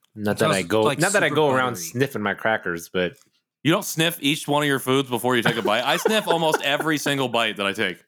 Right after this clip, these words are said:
Speaker 3: I gotta smell it.
Speaker 1: What are
Speaker 3: I
Speaker 1: you, a
Speaker 3: gotta
Speaker 1: golden
Speaker 3: blow on it a
Speaker 1: retriever?
Speaker 3: little bit. No, I am not a dog. Woof. This is a good cracker.
Speaker 2: I can't explain it really.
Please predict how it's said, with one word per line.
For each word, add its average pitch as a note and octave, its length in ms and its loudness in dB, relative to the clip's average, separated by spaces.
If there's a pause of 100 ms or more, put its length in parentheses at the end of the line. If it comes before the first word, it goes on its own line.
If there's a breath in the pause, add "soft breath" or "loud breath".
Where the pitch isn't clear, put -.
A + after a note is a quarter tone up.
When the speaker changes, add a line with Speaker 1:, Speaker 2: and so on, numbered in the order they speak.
(160)
Speaker 3:
I A#2 60 0
gotta A#2+ 120 0
smell C#3+ 380 -2
it. C#3 120 -4 (440 loud breath)
Speaker 1:
What A2+ 120 -4
are - 40 4
Speaker 3:
I - 20 4
Speaker 1:
you, B2 60 2
a - 20 2
Speaker 3:
gotta A2+ 120 -2
Speaker 1:
golden F#2+ 180 2
Speaker 3:
blow C3+ 100 4
on C#3 60 2
it - 20 2
a C#3+ 60 2 (160)
Speaker 1:
retriever? D3 60 2 (100)
Speaker 3:
little C#3 260 -2
bit. - 80 -20 (840)
No, B2 220 0
I A2 160 0
am G#2 140 0
not A2 160 0
a - 20 -4
dog. G2 460 0
Woof. F#2 340 -2 (380)
This A2 80 -2
is G#2+ 60 -2
a - 20 -2
good A2+ 160 0
cracker. A2 440 -4 (400)
Speaker 2:
I E3+ 100 -2
can't C#4+ 300 -2 (300)
explain E3+ 480 -4
it A2 140 -6
really. F#2 340 -12